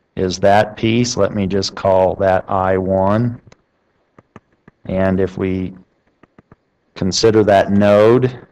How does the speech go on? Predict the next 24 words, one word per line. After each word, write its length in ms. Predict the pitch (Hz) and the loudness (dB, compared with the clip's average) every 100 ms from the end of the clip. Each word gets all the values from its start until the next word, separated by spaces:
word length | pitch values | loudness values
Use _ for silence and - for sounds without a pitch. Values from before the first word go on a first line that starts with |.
| - | -18
then 680 | - 107 107 113 110 107 - | -4 2 4 4 4 0 -4
you 200 | 101 101 | 0 0
can 220 | 98 98 | 2 -2
see, 440 | 90 - 139 123 95 | -2 0 2 4 4
I 160 | 90 | 4
hope, 560 | 85 151 120 92 95 - _ _ _ _ _ _ - | 2 4 4 4 0 -8 _ _ _ _ _ _ -2
that 280 | 98 95 107 | 2 2 2
we 160 | 101 | 0
need 300 | 98 95 90 | 2 0 0
this 260 | 113 131 - | 2 2 -2
current 720 | - 104 90 92 87 - - _ _ _ _ _ _ _ _ _ _ _ _ _ _ _ _ _ _ _ _ _ _ _ _ _ _ _ _ _ _ _ _ _ | -4 0 2 2 -2 -8 -18 _ _ _ _ _ _ _ _ _ _ _ _ _ _ _ _ _ _ _ _ _ _ _ _ _ _ _ _ _ _ _ _ _
that's 320 | - 101 92 - | -2 0 0 -2
going 380 | 104 101 101 | 2 4 2
to 220 | 95 107 95 | 0 0 0
accommodate 640 | 90 - 113 113 107 101 | 0 0 2 4 4 4
our 180 | 98 92 | 4 2
initial 340 | 95 95 - | 0 -2 -4
condition 680 | - 87 101 143 139 92 90 | -8 -4 2 4 2 -2 -2
to 120 | 90 | -4
have 220 | 87 101 92 | -2 -2 0
a 60 | |
direction 880 | 85 92 98 123 139 - 80 82 101 - _ _ _ _ _ _ _ _ _ _ _ - | 0 2 4 4 2 -4 -4 -2 -4 -8 _ _ _ _ _ _ _ _ _ _ _ -6
given 600 | 107 113 113 113 110 104 | 2 4 6 6 4 2
by 680 | 101 101 98 98 98 98 | 4 4 6 6 4 2